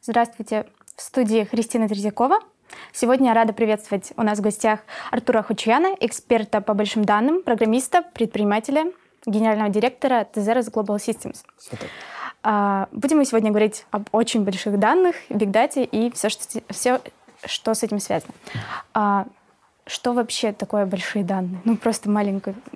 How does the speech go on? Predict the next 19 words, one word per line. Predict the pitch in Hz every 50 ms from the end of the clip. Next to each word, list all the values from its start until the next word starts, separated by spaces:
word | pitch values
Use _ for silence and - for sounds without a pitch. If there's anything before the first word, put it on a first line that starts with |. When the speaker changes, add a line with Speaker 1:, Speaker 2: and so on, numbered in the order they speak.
| - -
Speaker 1:
термин. | - 202 190 185 - - _ - - - - - - - - -
Звучит. | 214 208 165 110 - 123
Speaker 2:
Окей, | 107 92
ну, | 95 107 98 -
смотрите, | - - 135 123 110 98 -
это | - - 117 113 - 104
набор | 104 107 110 113 110 117 117 110 107 - - -
алгоритмов | - 117 107 107 104 123 117 110 113 98 - 104 95 - -
и | - 110
подходов | - 104 101 - - - 110 101 101 123 - - - - _ -
к | - - - - - -
извлечению | 127 113 104 107 107 107 107 104 - - 123 117 110 110
новых | 110 113 110 107 104 104
знаний | - 107 110 117 117 127 151 170 180 175
из | - 147 123 - -
сверхбаси-, | - - - - 117 135 143 139 113 113 104 - - - -
больших | 123 120 113 110 107 - 151 -
массивов | - 110 104 - - 117 101 104
данных. | 95 92 90 98 95 - -